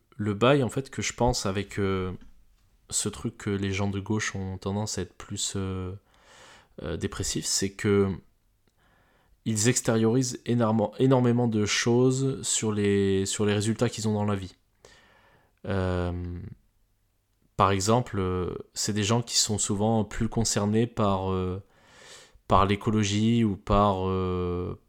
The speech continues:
par les problèmes de société, tu vois, genre, euh, les pauvres dans la rue, les trucs comme ça. Mais, euh, c'est pas forcément des gens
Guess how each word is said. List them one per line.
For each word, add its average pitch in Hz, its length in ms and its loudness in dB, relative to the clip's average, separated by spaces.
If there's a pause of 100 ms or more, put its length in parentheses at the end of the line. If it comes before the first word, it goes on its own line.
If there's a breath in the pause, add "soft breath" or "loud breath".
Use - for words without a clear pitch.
(200)
par 98 140 4
les 101 80 2
problèmes 107 400 0
de 104 80 -4
société, 113 680 0
tu - 160 -6
vois, 101 400 0
genre, 95 240 -4
euh, 92 420 -4 (140)
les 95 180 -4
pauvres 101 420 0
dans 98 140 0
la 98 120 2
rue, 101 420 -2
les 95 100 -4
trucs - 180 -16
comme 92 140 -4
ça. 107 300 -4 (1700 soft breath)
Mais, 123 680 6 (200)
euh, 104 560 4
c'est - 200 -4
pas 131 120 4
forcément 127 460 2
des 113 180 4
gens 113 440 2